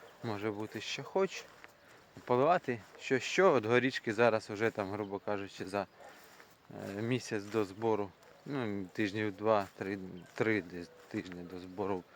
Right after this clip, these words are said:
бажано їх вже не поливати, нічого такого не робити, тому що, щоб... ну, так сказати,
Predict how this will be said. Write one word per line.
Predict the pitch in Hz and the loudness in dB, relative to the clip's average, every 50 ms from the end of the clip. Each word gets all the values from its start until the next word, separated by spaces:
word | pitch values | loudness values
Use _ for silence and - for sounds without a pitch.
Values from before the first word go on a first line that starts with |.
| - - - - - - - - - | -20 -20 -20 -20 -18 -18 -18 -16 -4
бажано | 101 107 110 101 95 104 101 104 101 | 2 2 2 4 2 0 -2 -2 -2
їх | 101 101 98 - - - - - _ - - - - - - - - - - - - - | -2 -2 -4 -6 -10 -18 -20 -20 _ -20 -20 -20 -20 -20 -20 -20 -20 -20 -20 -14 -10 -6
вже | 110 101 113 110 | -4 0 0 0
не | 113 113 113 | 0 0 0
поливати, | - 131 127 131 147 170 185 190 - 156 | 2 2 4 6 6 6 4 4 2 0
нічого | 143 143 135 - - 147 | -4 -4 -4 -6 -6 -6
такого | 139 139 135 - 143 135 135 | -4 -4 -4 -2 -2 -2 0
не | 135 135 135 | 0 0 0
робити, | 131 135 120 139 147 139 - 131 | 0 0 0 0 -2 -2 -2 -6
тому | - - 113 117 120 110 | -6 -6 -6 -6 -6 -8
що, | - - - 123 113 - - - - - - - - - - - - - - - - - - - - - | -8 -10 -10 -10 -10 -12 -14 -20 -20 -20 -20 -20 -20 -20 -20 -20 -20 -20 -20 -20 -20 -20 -20 -20 -20 -12
щоб... | - - 117 101 - - - - - - - _ _ _ - - - - - - - - - - - - - - - - - - - | -6 -6 -6 -6 -6 -10 -20 -20 -20 -20 -20 _ _ _ -20 -20 -20 -20 -20 -20 -20 -20 -20 -20 -20 -20 -20 -20 -18 -18 -16 -12 -8
ну, | 156 151 117 - - - - - - - - - - - - - - - - - - - - | -6 -4 -4 -6 -6 -12 -20 -20 -20 -20 -20 -20 -20 -20 -20 -20 -20 -20 -20 -20 -14 -10 -10
так | 101 - - | -10 -10 -10
сказати, | - - - 107 98 90 101 107 98 - - | -14 -10 -6 -6 -6 -4 -4 -4 -6 -6 -10